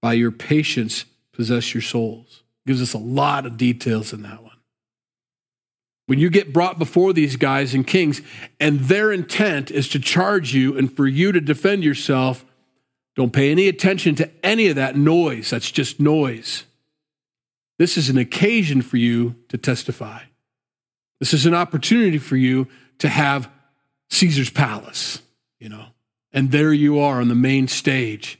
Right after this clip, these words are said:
And you can either spend all night long or all day long or whatever time it is that you get brought before them and say, "I didn't do anything wrong.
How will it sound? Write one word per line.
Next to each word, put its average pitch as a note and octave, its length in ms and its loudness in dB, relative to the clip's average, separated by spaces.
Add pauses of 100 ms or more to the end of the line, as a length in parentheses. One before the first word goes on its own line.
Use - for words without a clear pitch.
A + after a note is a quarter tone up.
(600)
And C#3 140 2
you G3+ 100 4
can G#3+ 140 2
either A3 240 4
spend G3+ 340 0
all A3 180 0
night G3+ 260 0
long F#3 320 2
or D#3 100 2
all F3+ 180 2
day F3+ 240 2
long D#3 300 0
or C#3+ 80 2
whatever D3+ 320 0
time D#3+ 320 0
it D3 60 2
is D#3+ 180 2
that C#3+ 160 -2
you D#3+ 60 2
get D3+ 180 0
brought D3+ 200 0
before E3 300 0
them D3+ 160 2
and C#3+ 100 0
say, D3+ 240 2 (240)
"I C#3+ 100 2
didn't G3 240 4
do F#3+ 120 4
anything E3+ 360 2
wrong. F3 280 0